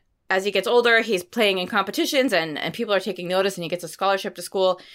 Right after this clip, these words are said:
And his teacher takes him to get his violin cleaned up and fixed. And it turns out that what he has is a ten million dollar Stradivarius. Stradivarius violins were made in the early eighteenth century. They're considered the most amazing instruments of all time.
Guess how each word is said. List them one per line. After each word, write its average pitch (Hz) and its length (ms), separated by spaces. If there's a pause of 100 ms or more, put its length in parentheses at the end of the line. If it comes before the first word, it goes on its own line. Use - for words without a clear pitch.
(380)
And 190 280
his 190 160
teacher 381 300
takes 196 280
him 202 200
to 196 140
get 170 320
his 170 320
violin 160 480
cleaned 185 300
up - 220
and 160 220
fixed. - 500 (300)
And 370 100
it 392 60
turns 392 240
out 180 220
that 180 220
what 247 120
he 359 160
has 170 480
is 156 520
a 170 120
ten 269 400 (180)
million 294 460
dollar 165 600
Stradivarius. 160 1160 (460)
Stradivarius 190 800 (240)
violins 170 640 (240)
were 175 100
made 160 240
in 160 80
the 160 120
early 240 440
eighteenth 185 420
century. 269 440
They're 160 120
considered 156 540
the 143 80
most 151 380
amazing 165 380
instruments 165 420
of 156 100
all 127 140
time. 226 480